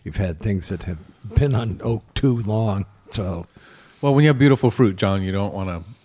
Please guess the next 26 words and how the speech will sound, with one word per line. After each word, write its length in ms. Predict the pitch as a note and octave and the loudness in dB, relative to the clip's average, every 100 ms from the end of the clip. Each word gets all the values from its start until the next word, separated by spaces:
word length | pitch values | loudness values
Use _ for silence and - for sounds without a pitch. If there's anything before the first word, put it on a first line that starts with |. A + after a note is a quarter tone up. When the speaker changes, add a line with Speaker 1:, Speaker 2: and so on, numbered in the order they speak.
| _ | _
Speaker 1:
You 60 | - | -4
Speaker 2:
cover 140 | E3+ D#3+ | 2 4
Speaker 1:
don't 100 | F#3 | 6
Speaker 2:
it 40 | |
Speaker 1:
wanna 120 | F#3 | 4
Speaker 2:
up 40 | F3 | 4
with 80 | E3+ | 2
Speaker 1:
mess 120 | D3+ | 4
it 40 | |
Speaker 2:
too 60 | F3 | 4
Speaker 1:
up. 40 | |
Speaker 2:
much, 280 | B2+ F#2+ A2+ | 2 0 -2
uh, 80 | G#2+ | -2
Speaker 1:
No. 80 | G2 | 0
Speaker 2:
too 100 | G#2 | -2
many 160 | G#2 F#2+ | -2 -2
other 160 | F#2 | -4
ingredients, 540 | F2 F2+ F#2 E2+ E2 - | -6 -6 -6 -6 -10 -6
Speaker 1:
Right. 100 | D3 | -4
Speaker 2:
which, 200 | E2+ - - - | -4 -10 -20 -16
yeah, 160 | F#2 F2 F2 | -14 -14 -12
which 280 | F#2+ - - | -12 -12 -12
the 60 | |
barrel 320 | E2+ F2+ F2 | -8 -6 -6
will 140 | E2+ F2 | -6 -8
do. 300 | F2+ F2 | -6 -8